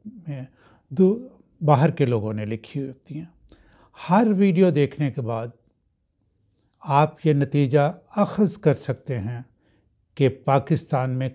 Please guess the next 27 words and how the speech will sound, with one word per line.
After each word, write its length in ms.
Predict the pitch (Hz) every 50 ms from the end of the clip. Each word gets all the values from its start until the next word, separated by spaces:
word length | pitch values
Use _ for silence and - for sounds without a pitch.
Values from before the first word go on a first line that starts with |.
| _ _ -
कुछ 340 | - 185 170 175 - - -
भी 140 | 120 131 180
अच्छा 560 | - - 170 139 135 - - - 139 123 131 127 117
नहीं 460 | 120 120 127 123 117 156 185 180 175
है 320 | 175 180 185 190 185 - - _ _ - - _ _ _ _ -
और 360 | 190 170 170 180 180 180 180 -
ना 180 | 151 143 143 143
माजी 420 | 135 127 123 117 117 101 123 135
में 160 | 127 131 123 117
था। 420 | - - - 127 110 104 - - - - _ _ _ _ _ _ _ -
माजी 380 | 131 123 123 131 120 120 170 185
में 160 | 185 196 190 175
भी 120 | 196 185
जो 160 | 170 190 180 165
वो 140 | 151 170
लोग 380 | 202 185 160 160 165 160 160 -
थे 80 | 170 175
वो 160 | 165 165 175 160
बहुत 260 | 131 139 120 156 165 131
बुरे 300 | 139 151 160 165 165 160
थे 220 | 165 156 160 160 156 - - _ _ _ _ -
और 160 | 151 131 127
अब 320 | 208 - 160 139 113 98 -
भी 80 | 131 113
वैसे 400 | 92 104 101 101 - - - 156
ही 60 | 139
हैं। 280 | 120 110 - - -